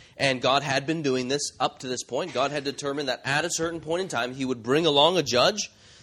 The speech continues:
to deliver the nation. So God had been doing that, and here Israel seems to be very impatient. Uh, so having the Lord as their king, having the Lord as their king is what made the Israelites distinct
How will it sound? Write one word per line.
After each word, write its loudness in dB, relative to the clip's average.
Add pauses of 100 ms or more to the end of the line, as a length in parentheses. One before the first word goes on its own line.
(120)
to -6
deliver 2
the 2
nation. -2 (800)
So -10
God 0
had -4
been -8
doing -6
that, -2
and -8
here -8
Israel -10
seems -14
to -20
be -14
very -8
impatient. -12 (1600)
Uh, 0 (200)
so -4
having 0
the 0
Lord 2
as -2 (240)
their 0
king, -6 (1120)
having -4
the -4
Lord 0
as -6
their -4
king -8
is -8
what -4
made -8
the -12
Israelites -10
distinct -10